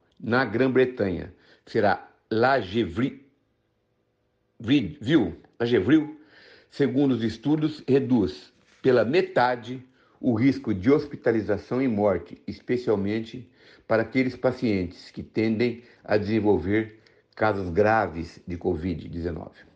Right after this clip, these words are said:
O mecanismo de ação desse medicamento é a interferência na ação enzimática do vírus, diminuindo a sua replicação ou a sua multiplicação no organismo da pessoa infectada.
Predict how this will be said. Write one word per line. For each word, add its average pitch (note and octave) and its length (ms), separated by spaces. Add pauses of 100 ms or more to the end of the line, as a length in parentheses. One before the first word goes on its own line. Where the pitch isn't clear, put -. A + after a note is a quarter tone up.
(1040)
O F#2 60
mecanismo A2+ 580
de G#2+ 100
ação G#2 300
desse A#2 280
medicamento G#2+ 800 (680)
é G#2 240
a A2+ 100
interferência D3+ 1080
na A2 160
ação G#2+ 240
enzimática G#2+ 720
do F#2 140
vírus, C3+ 540 (300)
diminuindo C#3+ 760 (160)
a G#2 100
sua B2+ 220
replicação B2+ 880
ou A2 100
a G#2 40
sua G#2+ 220
multiplicação A#2+ 920 (320)
no B2+ 100
organismo G#2 580
da G2+ 120
pessoa G2 500
infectada. - 720